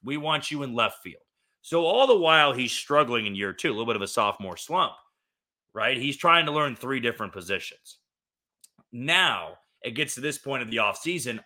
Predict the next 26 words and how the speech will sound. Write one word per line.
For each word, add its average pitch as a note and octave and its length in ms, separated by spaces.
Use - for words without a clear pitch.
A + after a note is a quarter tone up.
I A#3 160
believe G#3 280
we're F3 100
going D3+ 200
to C3 40
see C#3 160
a A#2+ 40
much B2 240
better G#2+ 160
version. F2 320
The A2+ 120
arm G3+ 200
strength, D#3 400
undeniable. G#2+ 600
Undeniable F#3+ 600
that C#3+ 100
he's A#2+ 140
athletic A2+ 560
as F2+ 120
well. F2+ 140
He's A2+ 140
incredibly C#3 720
athletic A2 480
for G2+ 120
his E2+ 180
figure, C#3 640